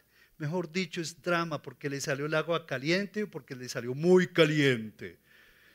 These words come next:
O porque no le salió agua caliente y los demás se la gastaron, ¿sí o no? Drama porque sí, drama porque no.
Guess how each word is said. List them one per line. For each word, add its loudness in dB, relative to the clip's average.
O -14
porque -2
no 0
le 2
salió 2
agua 2
caliente 4
y 2
los -2
demás -4
se -4
la 2
gastaron, -2
¿sí 2
o 4
no? -8
Drama 0
porque -6
sí, -10
drama -6
porque -18
no. -14